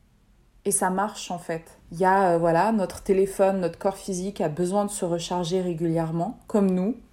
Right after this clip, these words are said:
Bah, parfois, quand il a plus de batterie, il se shut down, comme nous.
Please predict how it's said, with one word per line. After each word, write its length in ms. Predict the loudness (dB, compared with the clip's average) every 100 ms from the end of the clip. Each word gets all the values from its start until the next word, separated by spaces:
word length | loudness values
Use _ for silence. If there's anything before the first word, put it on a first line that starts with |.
| -6
Bah, 120 | -4
parfois, 340 | -4 2 4
quand 280 | 4 0 -2
il 80 | -2
a 60 | -2
plus 180 | -4
de 60 | -2
batterie, 480 | 0 -2 -4 -8 -6
il 80 | -8
se 260 | -6 -4 -4
shut 380 | -2 -2 0
down, 420 | 2 0 0 -4 -8 _ -6
comme 260 | -2 0
nous. 200 | -2 -6